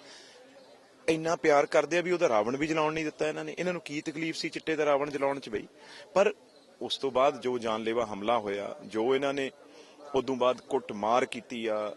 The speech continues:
ਜੋ ਇਹਨਾਂ ਨੇ ਕਾਤਲਾਮੇ ਨੇ ਹਮਲੇ ਕੀਤੇ ਆ ਨਾਲ ਪੁਲਿਸ ਨੇ ਆ ਕੇ, ਉਹਦੇ ਬਾਰੇ ਸਾਰਾ ਮੀਡੀਆ ਲਿਖ ਰਿਹਾ, ਸਾਰਾ ਤੁਸੀਂ, ਤੁਹਾਨੂੰ ਆਪਣੇ ਆਪ ਪਤਾ ਹੈ, ਪਰ ਉਲਟਾ ਕੇਸ ਮੁਕੱਦਮਾ ਵੀ ਜੀ ਸਾਡੇ ਲੋਕਾਂ ਦੇ ਦਰਜ ਕਰਤਾ। ਅਸੀਂ ਤਾਂ ਇੱਕੋ ਹੀ ਡਿਮਾਂਡ ਆ ਵੀ ਜਲਦੀ ਤੋਂ ਜਲਦੀ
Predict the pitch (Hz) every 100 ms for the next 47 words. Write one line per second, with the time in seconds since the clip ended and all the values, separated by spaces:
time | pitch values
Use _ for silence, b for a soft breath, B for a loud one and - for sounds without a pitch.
0 | - B B - 104 139 151 147 143 139
1 | 127 117 131 127 127 123 110 113 135 127
2 | 120 131 117 113 110 113 120 117 - 127
3 | 104 92 156 160 127 139 117 110 104 -
4 | - B B _ - - 101 107 107 110
5 | 151 135 120 127 139 135 117 117 123 -
6 | B B B - 123 139 120 123 131 113
7 | 127 131 147 147 160 165 170 165 - 143
8 | 143 175 156 127 123 127 113 101 110 120
9 | 139 147 - - - 131 123 147 143 147
10 | 151 143 143 139 143 143 185 143 165 165
11 | 135 170 170 135 113 117 139 135 104 95
12 | 120 139 123 120 139